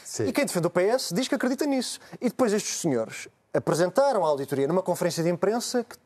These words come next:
Speaker 2: onde disseram: "Nós articularemos os novos nomes da Comissão Executiva." Então, mas os senhores que não falavam,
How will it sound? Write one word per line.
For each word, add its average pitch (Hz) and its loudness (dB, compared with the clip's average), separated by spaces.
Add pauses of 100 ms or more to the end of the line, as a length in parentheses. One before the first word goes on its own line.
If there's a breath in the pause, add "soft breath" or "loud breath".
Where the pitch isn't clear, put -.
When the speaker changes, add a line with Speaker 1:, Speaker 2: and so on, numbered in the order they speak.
(160)
Speaker 2:
onde 214 2
disseram: 226 -2
"Nós 208 2
articularemos 202 0
os 156 -2
novos 165 0
nomes 180 -2
da 190 -4
Comissão 196 -2
Executiva." 202 -4
Então, 254 0
mas 208 -2 (100)
os 143 -4
senhores 175 0
que - -8
não 160 2
falavam, 143 0